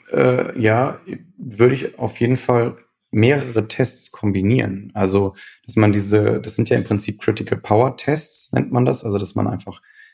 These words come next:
sich ein Zeitfenster sucht und dort im Prinzip das Maximum versucht zu generieren. Und ich würde halt dann sagen, „Okay, dann kombinier halt, ähm, verschiedene physiologische Teilbereiche“, dass ich sage, „Okay, ich mache zum Beispiel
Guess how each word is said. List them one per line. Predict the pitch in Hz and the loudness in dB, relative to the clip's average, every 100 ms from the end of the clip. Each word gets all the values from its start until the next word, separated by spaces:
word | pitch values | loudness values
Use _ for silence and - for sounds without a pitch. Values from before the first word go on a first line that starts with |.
| _ | _
sich | - 110 | -6 -2
ein | 107 98 98 - - _ _ | 2 2 2 -4 -14 _ _
Zeitfenster | - 120 120 - - 131 127 - 123 | 0 2 2 -6 -4 -2 -2 0 0
sucht | 107 151 156 | 2 0 -2
und | - 104 - - | -4 -4 -6 0
dort | 104 110 | 2 2
im | - - | -2 -2
Prinzip | 107 - 104 | -2 -4 -8
das | 104 - | -10 -2
Maximum | 104 107 - 110 107 | 0 0 0 0 0
versucht | 107 104 107 104 | -2 -2 -4 -6
zu | - | -8
generieren. | 107 95 92 104 143 165 - - - - _ - | -2 -2 0 2 2 0 -8 -20 -20 -20 _ 0
Und | 110 110 | 0 2
ich | 120 - | -6 4
würde | 120 120 | 6 6
halt | 113 110 | 4 2
dann | 107 | 0
sagen, | 104 107 110 | 2 0 0
„Okay, | - - | -2 0
dann | 113 101 | 2 0
kombinier | - 107 101 95 123 131 | -2 -2 0 0 0 2
halt, | 107 113 127 - _ _ _ _ _ | 2 2 0 -4 _ _ _ _ _
ähm, | 113 107 104 101 107 - _ _ | 4 4 4 0 -4 -10 _ _
verschiedene | - 113 - 139 131 120 | -2 -2 0 0 2 2
physiologische | - 123 107 110 113 117 - - | 2 0 2 4 2 0 -8 -2
Teilbereiche“, | - 123 110 101 101 - | 2 4 2 -2 -8 -8
dass | 104 98 | -8 -8
ich | - | -6
sage, | - 107 104 | -2 0 0
„Okay, | - 117 | 0 -2
ich | 110 | -2
mache | - 113 | -4 -6
zum | - | -4
Beispiel | 107 104 - 107 98 | -2 -2 0 0 0